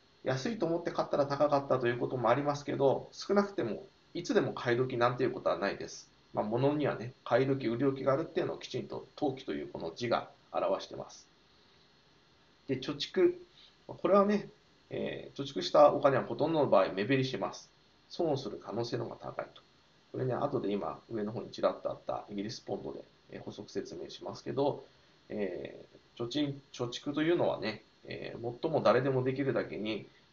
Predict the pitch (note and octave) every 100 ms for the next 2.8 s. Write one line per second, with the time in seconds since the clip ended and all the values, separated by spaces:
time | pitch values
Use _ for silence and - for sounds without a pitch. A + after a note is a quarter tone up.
0 | - - G2+ - D#3+ A#2+ - B2 A#2+ F#2
1 | - - - G#2 G#2 - G2+ G#2+ G#2 -
2 | - _ _ _ _ A2+ A#2 -